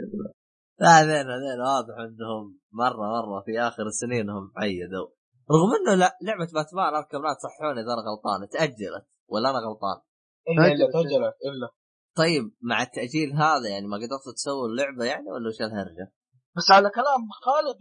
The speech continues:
Speaker 2: إنه شو اسمه، المطور حق البي سي مختلف. أنا صراحة ما أدري.
Speaker 3: أنا،
Speaker 1: لا، بس،
Speaker 3: أنا
Speaker 1: بس
Speaker 3: أظني
Speaker 1: أنا، بس أنا قصدي إنه حتى لو مطور مختلف، تأجلت اللعبة يعني، معقولة ما عرفتوا تسويها يعني، ولا وش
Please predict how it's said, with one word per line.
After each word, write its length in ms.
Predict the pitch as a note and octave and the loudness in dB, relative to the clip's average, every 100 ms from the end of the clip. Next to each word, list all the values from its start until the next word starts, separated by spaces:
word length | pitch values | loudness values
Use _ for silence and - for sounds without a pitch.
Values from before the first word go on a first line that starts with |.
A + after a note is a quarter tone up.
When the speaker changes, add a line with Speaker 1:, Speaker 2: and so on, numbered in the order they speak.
| G#3+ | -12
Speaker 2:
إنه 220 | G3+ G3+ G3 G3 F#3+ F#3 F#3+ | -10 -8 -6 -6 -4 -6 -6
شو 80 | D4 | -12
اسمه، 260 | - G3 E3 C#3+ D#3+ | -12 -8 -8 -6 -8
المطور 360 | E3+ - C#4+ G3 | 0 4 4 2
حق 100 | G3 G3+ | -4 -12
البي 160 | F#3+ G#3+ | -12 -14
سي 80 | D4+ D4+ B3 | -14 -10 -10
مختلف. 380 | A3 - F4 C#4 _ _ _ _ - | -10 -4 -4 -4 _ _ _ _ -8
أنا 100 | D3+ E3 E3 | 0 0 2
صراحة 200 | G#3 G#3 A#3+ | 0 2 4
ما 60 | A3 | 4
أدري. 220 | D#3 C#3+ C3+ _ _ _ _ F#3+ | 2 -6 -16 _ _ _ _ 6
Speaker 3:
أنا، 80 | |
Speaker 1:
لا، 80 | G3 E3+ E3 | 6 6 4
بس، 80 | G3 | 4
Speaker 3:
أنا 180 | F3+ D#3 | 4 2
Speaker 1:
بس 60 | |
Speaker 3:
أظني 280 | F3 F#3 E3 | 2 2 2
Speaker 1:
أنا، 120 | - - - _ - B2 | 0 -2 -16 _ -12 -6
بس 100 | D#3+ | 0
أنا 100 | D#3+ B2+ | 0 2
قصدي 260 | D3+ - A#2+ A2 | -2 -2 -6 -4
إنه 180 | A2 A2 - - | -4 -6 -2 0
حتى 260 | D#3+ - A#2 | 0 0 -2
لو 80 | A#2+ G2 | -2 -4
مطور 320 | G2 A#2 G#2+ F#2 G2+ | -4 -4 -2 -4 -8
مختلف، 360 | - - - - _ _ _ - | -12 -14 -14 -16 _ _ _ -8
تأجلت 500 | B2 E3+ E3+ B2 G2+ G#2+ | 2 2 2 -2 -4 -4
اللعبة 400 | G#2 B2 A2 E2 E2+ | -4 -2 -2 -6 -8
يعني، 160 | E2+ F#2+ | -8 -8
معقولة 320 | F#2+ G#2 C3 C3+ | -8 -6 -6 -2
ما 40 | C3+ | -2
عرفتوا 280 | C3 C3+ A#2 A#2 | -2 -4 -8 -8
تسويها 460 | A2+ A2 C3 C3 A2+ | -6 -6 -6 -2 -2
يعني، 200 | C3+ C#3 G#2 | -4 -6 -8
ولا 140 | F2 | -8
وش 100 | F#2 | -8